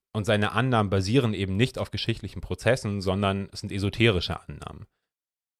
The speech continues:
Und das zentrale Element oder ein zentrales Element des traditionalistischen Denkens ist ein, ist das Initiationsritual,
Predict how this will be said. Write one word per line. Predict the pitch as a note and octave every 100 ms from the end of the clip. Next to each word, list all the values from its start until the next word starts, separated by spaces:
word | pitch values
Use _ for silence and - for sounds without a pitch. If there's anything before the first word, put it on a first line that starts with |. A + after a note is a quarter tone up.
| _ _ _ _ _
Und | F#2+
das | G2+ -
zentrale | G2+ - A2 B2 A2+
Element | F#2+ F2+ F#2 D#3 G#3 -
oder | G2+
ein | F2 G#2+
zentrales | A#2 - G2+ G2+ -
Element | G2 F#2 F#2+ A#2 -
des | -
traditionalistischen | G2+ F2+ - F#2 G2+ - G#2+ F#2+
Denkens | F2 G#2+ A#2 A2 -
ist | - G#2 - - G2
ein, | F#2 F2+ F2 -
ist | G2
das | G#2
Initiationsritual, | F#2 G2 F#2 F#2 - G#2 C#3+ - - C3 - B2+ A#2+ C#3+